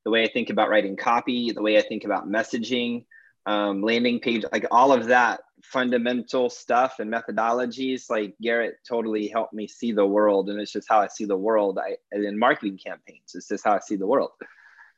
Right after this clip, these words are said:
Um, but the, the other thing was just, like, small things. Like, one thing that comes to mind right now is, "In the land of the blind, the one-eyed man is king."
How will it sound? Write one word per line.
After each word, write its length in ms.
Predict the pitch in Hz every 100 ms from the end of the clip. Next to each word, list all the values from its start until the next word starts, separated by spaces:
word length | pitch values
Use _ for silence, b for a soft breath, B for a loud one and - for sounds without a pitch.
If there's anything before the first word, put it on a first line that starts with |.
| _
Um, 160 | 135 135
but 140 | 151
the, 220 | 156 151 139
the 120 | 139 131
other 240 | 170 180
thing 260 | - 135 127
was 180 | 117
just, 180 | 135 -
like, 180 | 127 104
small 320 | - 139 135
things. 360 | - 98 85 -
Like, 180 | - 120
one 140 | 117
thing 120 | 123
that 140 | 110 -
comes 200 | 117 -
to 100 | 113
mind 400 | 110 110 107 -
right 240 | 110 113
now 340 | 101 92 104 - _ b b -
is, 560 | 110 117 113 107 107 - -
"In 280 | 131 156 143
the 220 | 135 131
land 380 | 117 127 131 123
of 80 | 104
the 80 | 107
blind, 600 | 113 113 104 101 110 117 _ -
the 140 | 104
one-eyed 640 | 107 120 120 - 110 110 101
man 300 | 104 107 104
is 160 | 92 -
king." 380 | - 110 87